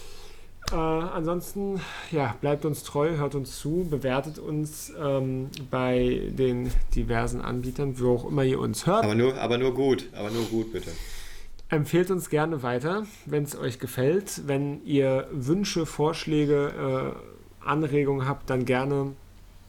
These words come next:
Speaker 1: äh, kontaktiert uns gerne über unsere, äh, Twitter- oder Instagram-Kanäle at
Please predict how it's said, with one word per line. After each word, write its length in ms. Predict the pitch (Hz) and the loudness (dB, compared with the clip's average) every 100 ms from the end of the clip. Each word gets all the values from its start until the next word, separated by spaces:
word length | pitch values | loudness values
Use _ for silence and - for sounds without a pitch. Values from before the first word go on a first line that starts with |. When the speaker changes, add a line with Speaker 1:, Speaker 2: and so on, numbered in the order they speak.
| - - - - - - | -20 -16 -14 -10 -10 -8
Speaker 1:
äh, 380 | 143 135 127 127 | -2 0 0 0
kontaktiert 420 | 139 139 127 165 | 2 2 2 0
uns 200 | 160 - | 0 0
gerne 280 | 143 147 143 | 0 2 0
über 240 | 147 135 | 0 0
unsere, 480 | 135 127 123 123 123 123 - - - - - - - - | 0 0 0 2 0 -4 -16 -16 -16 -16 -16 -16 -10 0
äh, 220 | 156 127 | 2 2
Twitter- 380 | - 165 156 147 | 2 0 2 2
oder 120 | 131 | 2
Instagram-Kanäle 1400 | 151 170 165 139 143 147 147 139 - 135 131 135 135 135 131 - - | -2 -2 -2 0 0 0 -4 -6 -4 0 2 2 2 0 -2 -8 -4
at 300 | 147 123 | -2 -2